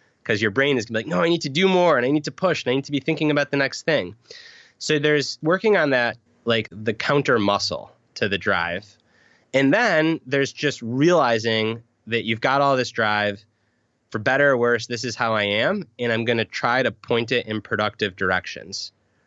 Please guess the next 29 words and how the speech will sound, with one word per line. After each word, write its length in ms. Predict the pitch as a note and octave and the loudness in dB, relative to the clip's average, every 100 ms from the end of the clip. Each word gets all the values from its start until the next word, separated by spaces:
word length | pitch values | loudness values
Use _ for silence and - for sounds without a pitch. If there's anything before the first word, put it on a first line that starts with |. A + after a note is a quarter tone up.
| _ _ _ | _ _ _
A 80 | A#2 | 0
mentor 440 | A#2+ C3+ D3+ D#3+ C#3 | 2 4 4 4 2
of 100 | A2+ | 2
mine 300 | A2+ A2 G#2+ | 0 0 0
is 140 | G#2+ | -2
a 80 | G#2+ | -4
guy 220 | G#2 A2 | -2 -2
named 200 | A2+ G#2+ | 0 0
Mike 260 | G#2+ A2+ - | -2 -4 -4
Joyner, 520 | G#2+ G#2 G2 F#2 - _ _ _ | -2 0 0 -2 -4 _ _ _
who's 280 | - G#2 G2+ | -4 -2 0
a 280 | G#2 G2+ G2+ | 0 2 0
researcher 520 | G2 A2+ B2 A2 A#2 | -2 -2 0 0 0
at 120 | G2+ - | -2 0
the 60 | |
Mayo 280 | G2+ G#2 G2+ | 0 2 0
Clinic 420 | - G#2 G2 F#2 - _ | -2 0 0 -2 -6 _
that's 320 | G2+ G2 - - | -2 -2 -4 -10
published 600 | - G#2+ G#2+ G2 - - | -6 -2 -2 -2 -6 -4
gazillions 560 | G2+ G#2 A2 G#2 G#2 | -2 2 2 2 0
of 100 | G2+ | 0
articles 720 | F#2+ G2 F#2 F#2+ F#2+ F#2+ F#2 | 0 0 0 0 2 0 -2
and 140 | F#2+ F#2 | 0 0
is 160 | F#2 | -2
just, 300 | - - F#2+ | -4 -4 -2
like, 160 | G#2 F2+ | -2 -2
a 80 | F#2 | -4
super 480 | - - E3 B2 G#2 | -6 -2 0 0 0
passionate 580 | - F#2+ F#2 G2 F#2+ | 0 -4 -2 0 0